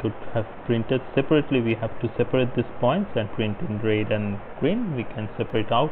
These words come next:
from here and take it selectively, but more or less you get the idea. Here we have the separator. Okay, so now you know how the decision boundary works. So we can have a split, like, if it's greater than this line, we can, or,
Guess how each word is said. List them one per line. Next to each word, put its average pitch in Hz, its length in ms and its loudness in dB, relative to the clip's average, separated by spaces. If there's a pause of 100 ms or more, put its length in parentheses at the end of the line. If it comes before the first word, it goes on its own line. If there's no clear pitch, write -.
(100)
from 143 240 -2
here 139 160 2
and 135 300 -4
take 123 220 2
it 190 60 -2 (100)
selectively, 151 580 -2 (580)
but 139 200 4
more 139 160 4
or 117 80 4
less 127 140 0 (100)
you 120 160 0
get 110 180 2
the 117 80 2
idea. 98 380 -2 (480)
Here 113 140 0 (680)
we 107 80 -2
have 107 220 0 (100)
the 214 100 2 (100)
separator. - 400 -4 (1160)
Okay, 220 440 0 (480)
so 131 120 6
now 151 300 6
you 175 140 4
know 180 200 2
how 139 180 4
the 135 100 2
decision 131 440 -2
boundary 120 400 6
works. 147 360 4 (340)
So 107 400 4
we 110 60 2
can 107 240 -2
have 117 280 0
a 117 120 4 (100)
split, 196 220 2 (160)
like, 107 320 2
if 107 80 0
it's - 360 -10
greater 123 380 2
than 131 220 0
this 135 100 2 (140)
line, 147 260 0 (180)
we 120 80 -2 (160)
can, 107 220 0
or, 107 180 -4